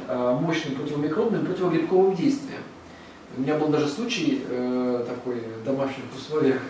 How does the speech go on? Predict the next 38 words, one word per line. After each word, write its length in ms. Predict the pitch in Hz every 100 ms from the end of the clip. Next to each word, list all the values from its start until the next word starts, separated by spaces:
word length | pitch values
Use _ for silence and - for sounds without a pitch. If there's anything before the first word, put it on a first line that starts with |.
| -
<laughs> 200 | - -
эксперимент 640 | 143 - 160 151 156 151
определённый. 640 | 131 127 127 131 127 117 113 - - - - -
Э, 340 | 120 123 123
у 220 | 123 123
меня 460 | 127 127 127 127 139
были 220 | 127 135
гости, 280 | 247 - - 165
я 160 | -
заварил 420 | 143 139 135 127 123
чай 200 | - 139
с 60 |
чабрецом, 600 | - 131 151 - 247 240 214
ну 100 | 180
и 80 | 139
случайно 440 | 139 135 147 139
там, 160 | 123 113 113 143
ну, 60 | 175 - -
вставил, 400 | - 240 247 190 - - - 135 - - 240
забыл, 360 | 165 156 135 - - - 135 147
не 40 | 160
помыл, 360 | 160 190 220 135 131
забыл, 280 | 139 131 120 120
неделю 300 | 160 156 139
там 80 | 131 - - - - - - - -
чай 180 | 143 135
с 80 |
чабрецом 520 | - 127 139 143 123 135
лежал 300 | 139 131 -
в 60 |
чайнике. 480 | - 226 220 214 165 - - - - -
И 40 |
обычно, 300 | 135 - 180
когда 180 | 165 160
чай 220 | 180 165
остаётся, 400 | - 226 269 -
обычный, 400 | 156 170 170 127
простой, 480 | 131 135 - 131 -